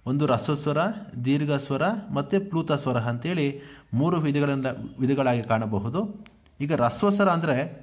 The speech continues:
ಒಂದು ಮಾತ್ರ ಕಾಲಘಟ್ಟದಲ್ಲಿ ಉಚ್ಚರಿಸಲ್ಪಡುವ ಅಕ್ಷರಗಳ ಗುಂಪಿಗೆ ನಾವು ರಸ್ವಸ್ವರ ಅಂತ ಕರಿತೀವಿ. ರಸ್ವ ಅಂದರೆ ಒಂದು ಮಾತ್ರ ಕಾಲಘಟ್ಟ, ಒಂದು ಮಾತ್ರ ಕಾಲಘಟ್ಟದಲ್ಲಿ ಉಚ್ಚರಿಸಲ್ಪಡುವ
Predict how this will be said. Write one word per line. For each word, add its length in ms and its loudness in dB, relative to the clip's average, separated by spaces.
ಒಂದು 280 4
ಮಾತ್ರ 380 4
ಕಾಲಘಟ್ಟದಲ್ಲಿ 800 0
ಉಚ್ಚರಿಸಲ್ಪಡುವ 920 -2
ಅಕ್ಷರಗಳ 600 2
ಗುಂಪಿಗೆ 500 0
ನಾವು 320 2
ರಸ್ವಸ್ವರ 540 2
ಅಂತ 200 2
ಕರಿತೀವಿ. 460 -2
ರಸ್ವ 380 0
ಅಂದರೆ 200 -2
ಒಂದು 400 0
ಮಾತ್ರ 320 0
ಕಾಲಘಟ್ಟ, 500 0
ಒಂದು 220 0
ಮಾತ್ರ 300 -2
ಕಾಲಘಟ್ಟದಲ್ಲಿ 800 0
ಉಚ್ಚರಿಸಲ್ಪಡುವ 800 0